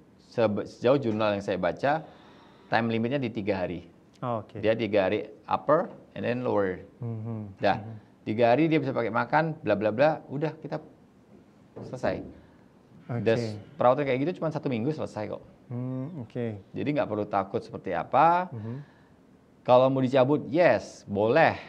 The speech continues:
Speaker 1: Tapi you lost your teeth.
Speaker 2: Mhm, mhm.
Speaker 1: Udah, itu aja.
Speaker 2: Nggak indah lagi berarti
Speaker 1: Nggak
Speaker 2: ya.
Speaker 1: indah lagi.
Speaker 2: Sehatnya dapet.
Speaker 1: Except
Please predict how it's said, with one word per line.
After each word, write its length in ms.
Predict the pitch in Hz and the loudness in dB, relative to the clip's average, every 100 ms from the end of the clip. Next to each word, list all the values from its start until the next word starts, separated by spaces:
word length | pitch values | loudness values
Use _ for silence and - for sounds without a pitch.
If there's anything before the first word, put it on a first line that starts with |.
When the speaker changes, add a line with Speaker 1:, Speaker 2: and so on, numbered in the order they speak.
| - _ | -20 _
Speaker 1:
Tapi 280 | 90 95 135 | -8 -6 -2
you 200 | 131 135 | 0 2
lost 240 | 139 - 110 | 0 0 0
your 100 | 98 | -2
teeth. 380 | 123 95 - - - | -2 -4 -6 -20 -12
Speaker 2:
Mhm, 260 | 127 127 110 | -6 -6 -6
mhm. 360 | 117 110 113 | -6 -8 -6
Speaker 1:
Udah, 120 | 110 143 | 0 0
itu 100 | 127 | 0
aja. 240 | 110 101 85 - - | -2 -2 -4 -8 -8
Speaker 2:
Nggak 180 | 113 156 | -6 -2
indah 260 | 127 123 104 | -2 -2 -2
lagi 260 | 110 120 123 | -4 -2 -2
berarti 220 | 107 107 110 | -2 -4 0
Speaker 1:
Nggak 160 | 113 113 | 2 2
Speaker 2:
ya. 60 | 113 | 0
Speaker 1:
indah 180 | 95 85 | 0 2
lagi. 320 | 98 120 117 | 2 4 2
Speaker 2:
Sehatnya 320 | 117 - 120 | 0 -2 -2
dapet. 220 | 120 127 | 0 2
Speaker 1:
Except 380 | 147 143 151 151 | 6 8 8 6